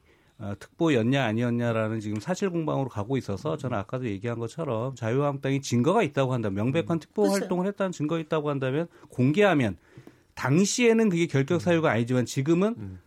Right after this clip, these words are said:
Speaker 1: 위원으로서 활동을, 예를 들면 그게 거짓말이라고 한다면 활동이 불가능할 거 아닙니까? 그러면 간단히 해결될 문제다.
Speaker 2: 네.
Speaker 1: 그래서 그렇게 빨리 정리를 할 수 있는 방법이
Speaker 2: 글쎄.
Speaker 1: 있다고 한다면
Speaker 2: 네.
Speaker 1: 하는 게 좋겠다는 말씀을 좀 드리고요.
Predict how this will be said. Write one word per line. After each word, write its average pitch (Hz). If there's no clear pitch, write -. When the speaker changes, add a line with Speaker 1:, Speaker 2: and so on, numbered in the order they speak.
Speaker 1:
위원으로서 202
활동을, 190
예를 107
들면 107
그게 143
거짓말이라고 165
한다면 127
활동이 202
불가능할 143
거 185
아닙니까? 98
그러면 139
간단히 139
해결될 208
문제다. 107
Speaker 2:
네. 143
Speaker 1:
그래서 131
그렇게 151
빨리 160
정리를 135
할 185
수 -
있는 156
방법이 127
Speaker 2:
글쎄. 104
Speaker 1:
있다고 110
한다면 156
Speaker 2:
네. 202
Speaker 1:
하는 180
게 185
좋겠다는 131
말씀을 113
좀 151
드리고요. 107